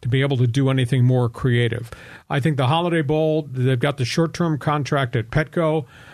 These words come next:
Uh, but remember, Snapdragon is only thirty-five thousand. You know, Holiday Bowl was forty, I think they could jam forty-four thousand in there. So I think economics come to play a part of it, but there's no doubt that Snapdragon is going to be a player for events. Now,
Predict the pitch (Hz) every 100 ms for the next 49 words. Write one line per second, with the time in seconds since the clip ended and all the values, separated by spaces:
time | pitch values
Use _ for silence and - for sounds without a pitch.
0 | - 135 123 117 151 175 214 170 123 -
1 | 202 - 175 139 135 120 151 139 - 143
2 | 123 131 113 120 131 117 - 143 139 123
3 | 113 139 147 135 117 127 127 120 117 101
4 | - - - - 156 147 120 - _ -
5 | 135 120 - 180 - 131 120 120 104 127
6 | 135 127 117 147 127 117 - 139 123 -
7 | 135 131 131 131 131 120 110 117 - -
8 | - - 269 247 220 190 - 165 139 147
9 | 139 - - 139 120 151 135 120 139 139
10 | 135 143 - - - - 175 160 135 175
11 | 170 151 139 120 - - 151 160 156 131
12 | 127 135 131 117 147 156 156 139 120 -
13 | - 151 135 120 - 139 147 151 123 143
14 | 104 - 135 117 107